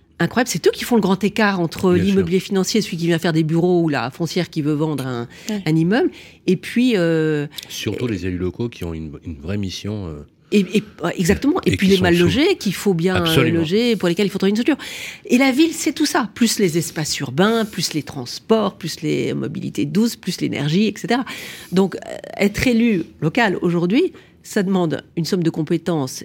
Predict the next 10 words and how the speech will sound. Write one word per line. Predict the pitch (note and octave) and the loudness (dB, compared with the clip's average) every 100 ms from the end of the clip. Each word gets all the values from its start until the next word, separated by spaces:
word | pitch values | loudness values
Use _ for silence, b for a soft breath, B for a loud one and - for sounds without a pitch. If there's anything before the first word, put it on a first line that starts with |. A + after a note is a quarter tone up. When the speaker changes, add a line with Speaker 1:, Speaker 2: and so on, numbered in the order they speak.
| - | -8
Speaker 1:
et | D#3 D3 | -4 -2
de | C#3+ | -2
qualité, | C#3+ - G3+ F#3 - G#3 F#3+ E3 | -4 0 2 2 0 2 4 4
euh, | D3 D3+ C#3+ - | 2 0 -2 -4
comportementale | C#3+ E3 E3 E3 D#3+ B3+ A#3+ | -6 -4 -2 -2 0 0 -2
absolument | C#3 - E3+ G#3+ - - _ _ | -4 -2 -2 -2 -6 -14 _ _
exceptionnelle. | C4 - - - - B3 D#4+ D#3 - | 0 0 -4 -6 -4 -2 -2 -4 0
Et | G3+ | 0
en | |
plus, | - F4 | 2 -2